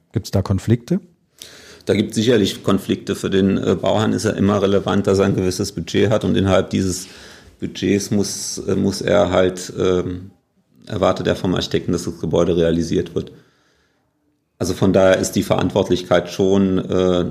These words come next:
Speaker 2: da, äh, dem Bauherrn das, das zu dem Geld zu bieten, was er erwartet. Nun hatte ich immer das Glück, dass ich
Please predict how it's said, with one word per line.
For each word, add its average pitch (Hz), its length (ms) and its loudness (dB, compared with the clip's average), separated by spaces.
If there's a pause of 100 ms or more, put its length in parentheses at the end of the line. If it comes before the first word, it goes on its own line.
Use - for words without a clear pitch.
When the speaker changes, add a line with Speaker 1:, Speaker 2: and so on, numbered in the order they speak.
(160)
Speaker 2:
da, 92 360 0 (720)
äh, 92 340 -6
dem 87 200 -2
Bauherrn 92 460 2
das, - 400 -4 (960)
das - 180 -10
zu - 100 -4
dem 92 200 2
Geld 95 520 0
zu 92 280 -4
bieten, 92 760 0
was 92 160 0
er 87 80 2
erwartet. 87 680 -2 (720)
Nun 127 140 -4
hatte 101 200 0
ich 92 100 -2
immer 101 140 -2
das 92 240 0
Glück, 107 260 -2
dass 95 180 0
ich - 220 -2